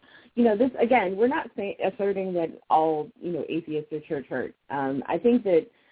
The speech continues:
I think that most atheists, you know, what, regardless of whether or not they're church hurt, I think most, I think most of us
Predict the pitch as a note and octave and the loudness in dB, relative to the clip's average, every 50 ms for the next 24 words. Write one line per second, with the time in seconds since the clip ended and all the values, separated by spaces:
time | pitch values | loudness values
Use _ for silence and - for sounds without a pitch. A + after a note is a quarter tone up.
0 | _ _ - F#3 C4 C4+ A3+ G3+ F#3+ F#3 F3 F3+ F3+ F3+ - D#3+ D#3 D3+ - C#3 | _ _ -8 -4 -2 -2 0 0 0 0 0 0 0 -2 -2 -4 -4 -4 -4 -6
1 | C#3 F#2+ - - - _ _ _ _ _ _ _ - F3 E3 D#3+ D3+ C#3+ A2+ C#3+ | -6 -4 -6 -8 -12 _ _ _ _ _ _ _ 0 2 4 6 4 4 2 2
2 | E3 F3+ - - F3 F3 F3 F3+ F3 F3 F#3 F3+ F3 - E3+ D#3 D3+ D#3 D3 D3 | 2 0 0 0 -2 0 2 4 4 4 2 0 -2 -4 -6 -4 -2 -2 -2 -2
3 | C#3+ C#3+ D3 C#3+ C#3+ D3 - D#3 D3+ D3 - - D#3 C#3+ - - D3+ C#3 C3+ - | -2 -4 -4 -4 -6 -6 -6 -8 -10 -10 -8 -8 -8 -8 -6 -4 -4 -4 -4 -4
4 | F2 C3 E3 - G3 F#3 F3 - F3 E3 D3+ D#3 - _ _ _ _ _ _ _ | -4 -6 -6 -6 -10 -10 -10 -10 -8 -8 -8 -10 -12 _ _ _ _ _ _ _
5 | _ _ - - - A3+ A3 F#3+ F3 F3 F3 - - E3 D#3 D3+ C#3+ | _ _ -4 -2 0 0 2 2 2 2 2 0 -4 -6 -4 -4 -4